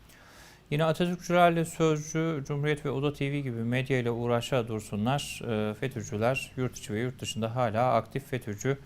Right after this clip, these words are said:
Zekeriya Öz'e, e, Speyer'de özel villa deniliyor. "Bir zamanlar pek muteberdi." denilmiş. Zekeriya Öz, e, gündeme getirilmiş. "Komutanın emir subayı fetÖ'den gözaltına alındı", e, deniliyor.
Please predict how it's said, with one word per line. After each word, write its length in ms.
Zekeriya 600
Öz'e, 420
e, 240
Speyer'de 1700
özel 420
villa 320
deniliyor. 580
"Bir 80
zamanlar 540
pek 260
muteberdi." 800
denilmiş. 360
Zekeriya 600
Öz, 520
e, 80
gündeme 420
getirilmiş. 560
"Komutanın 360
emir 240
subayı 520
fetÖ'den 440
gözaltına 720
alındı", 520
e, 40
deniliyor. 400